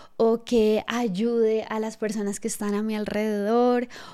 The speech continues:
¿O que no diga malas palabras?". Bueno, como que uno piensa que es un conjunto de reglas,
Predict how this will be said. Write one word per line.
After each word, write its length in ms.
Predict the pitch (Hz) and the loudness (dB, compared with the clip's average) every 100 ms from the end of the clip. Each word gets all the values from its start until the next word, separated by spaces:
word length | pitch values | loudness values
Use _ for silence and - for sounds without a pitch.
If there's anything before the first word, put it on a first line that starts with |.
| - | 0
¿O 380 | - 262 254 247 | 6 10 10 6
que 140 | 247 240 | 4 2
no 100 | 226 | 2
diga 260 | 226 220 | 0 -2
malas 360 | 226 220 226 226 | -2 -2 -4 -4
palabras?". 480 | 233 214 226 233 233 | -2 2 2 2 2
Bueno, 280 | 240 247 240 | 4 4 0
como 260 | - 240 | -2 -2
que 120 | 247 226 | 0 0
uno 280 | 226 226 226 - - | 0 -2 -8 -18 -2
piensa 320 | 262 254 254 | 0 2 0
que 140 | 247 262 | -2 -2
es 100 | 247 | 0
un 120 | 226 | -4
conjunto 840 | 240 240 233 285 269 254 269 262 - | -2 -4 0 2 2 2 2 2 -2
de 220 | 196 247 | 0 0
reglas, 580 | 226 220 208 202 214 | 2 0 0 -2 -4